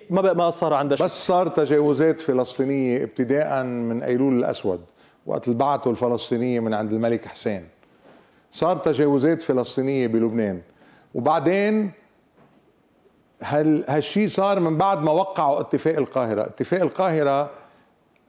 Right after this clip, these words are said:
Speaker 2: آه، خلى الفلسطينيين،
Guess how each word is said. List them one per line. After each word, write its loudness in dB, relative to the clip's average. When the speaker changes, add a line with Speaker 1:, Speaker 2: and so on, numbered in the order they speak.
Speaker 2:
آه، 0
خلى 0
الفلسطينيين، 0